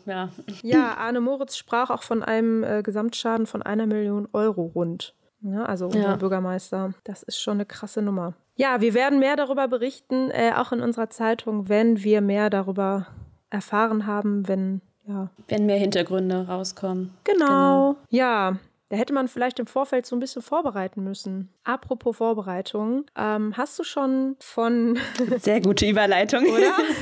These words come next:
Speaker 2: <laughs> Hast du schon von dem Anrichter gehört, der sich auf alle Krisensituationen vorbereitet hat? Also wirklich alle
Speaker 1: Ich hab,
Speaker 2: Krisensituationen?
Speaker 1: ich hab den Artikel grob gelesen und hab nur die Überschrift gesehen und dachte so, wow.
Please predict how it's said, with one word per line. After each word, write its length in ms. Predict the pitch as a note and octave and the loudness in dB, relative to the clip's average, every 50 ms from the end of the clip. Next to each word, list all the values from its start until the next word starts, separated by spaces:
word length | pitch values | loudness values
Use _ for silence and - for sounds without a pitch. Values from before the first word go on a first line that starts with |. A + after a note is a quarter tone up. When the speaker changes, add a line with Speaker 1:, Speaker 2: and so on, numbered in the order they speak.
| C#4 D4+ D4 | 0 0 0
Speaker 2:
<laughs> 460 | C#4+ - F#4+ A4 G#4 G4 E4+ C#4+ - | 0 0 -2 -4 -4 -4 -8 -10 -6
Hast 180 | - B3+ D#4+ D#4+ | -4 0 2 2
du 60 | D#4+ | 2
schon 240 | D#4 - D4+ D4 C#4+ | 2 4 2 2 2
von 160 | - - D4+ | 2 2 2
dem 180 | - A#3+ A3+ - - | 2 2 0 0 -2
Anrichter 800 | - A#3+ D#4 F4 - A#3 G#3+ - - - G#3 G3 G3 G3 F#3+ - _ _ _ | -2 0 0 2 2 0 0 0 -2 -4 -2 -2 -2 -2 -4 -6 _ _ _
gehört, 680 | F3+ F3+ G3+ D#3+ F#3 G3+ G3+ A3 B3 C#4 C#4 - - - - | -8 -8 -6 -4 -2 -2 0 0 0 -2 -4 -6 -12 -16 -14
der 320 | F#3+ F3 G3 G#3 G#3+ G#3+ | -8 -4 -2 -2 -2 -2
sich 380 | G3+ G3 G#3 G#3 - - - - - | -2 -2 -4 -4 -6 -8 -16 -14 -10
auf 380 | G3 G3 G3 G3 - - - _ _ _ - - | -6 -4 -2 -2 -4 -6 -12 _ _ _ -6 -2
alle 300 | A3 C4 D4+ D4 A#3+ - | 0 2 4 2 2 2
Krisensituationen 1400 | - - - - A#3 A#3 B3+ A3+ A3+ G3 E3+ F#3 F3+ - G3 F#3+ F#3 F#3 - - - F#3+ F#3 F#3 F#3 F#3 F#3+ - | -2 -8 -8 -4 -2 -2 -2 -2 -2 -4 -4 -6 -8 -6 -6 -6 -6 -6 -10 -10 -10 -8 -8 -8 -8 -10 -10 -12
vorbereitet 760 | _ - - - G3 F#3+ F#3+ F#3+ G3 G3 G3+ - - G#3 - - | _ -12 -6 -4 -2 -2 -2 -4 -4 -4 -6 -6 -6 -8 -8 -8
hat? 300 | A#3 A#3 - - - - - | -8 -8 -8 -12 -20 -14 -10
Also 200 | - F#3+ F#3 F3+ | -8 -8 -6 -8
wirklich 280 | G3 - F#3 - - - | -8 -8 -8 -8 -6 -4
alle 160 | G3+ G3 F#3+ | -4 -4 -4
Speaker 1:
Ich 400 | - - - - A#3+ B3 - C4 | -6 -6 -4 -2 0 2 2 2
hab, 120 | C4 C4 | 2 2
Speaker 2:
Krisensituationen? 520 | C4 F#3+ F#3 - - - F#3+ F#3+ G3+ A3 - _ _ | 0 -2 -4 -6 -6 -6 -6 -4 -4 -6 -8 _ _
Speaker 1:
ich 220 | A3 A3 - B3 | -4 -4 -2 -2
hab 280 | C4+ C4 C4 - - - | -2 -2 -4 -8 -6 -2
den 380 | A#3+ A#3+ A#3+ A#3+ A#3 A3+ G#3+ - | 0 2 2 2 2 0 0 -2
Artikel 720 | - - - - C#4 C4+ - C4+ B3+ A#3 A#3+ A#3+ - - - - - | -2 -2 0 -2 -2 0 2 2 4 4 4 2 2 0 -4 -8 -8
grob 460 | - G3+ G#3+ A#3+ C4+ C4 C4 - G#3+ | -2 0 2 2 2 2 0 -4 -2
gelesen 540 | G#3 G#3+ G3+ G3+ G#3 A#3 B3+ C4 C4 C4+ C4+ | 0 2 4 4 4 4 4 4 4 2 2
und 280 | - - G#3+ G#3 G#3 G#3 | 0 2 0 2 2 0
hab 140 | G#3+ G#3+ | 0 0
nur 140 | A3+ A3 A3 | 0 0 0
die 120 | G3+ - - | 2 2 2
Überschrift 420 | B3+ C4 B3+ B3+ - G#3+ G#3+ - | 4 4 2 2 0 -4 -2 -2
gesehen 240 | G#3 F#3+ G3 G3+ G3+ | 0 2 2 2 2
und 100 | G3 F#3+ | 2 2
dachte 220 | G3 G3 - G#3+ | 0 0 -2 -2
so, 200 | F#3+ G3 G3 - | -2 -2 -2 0
wow. 380 | - F3 E3+ E3 - - - | 0 0 0 0 -2 -4 -6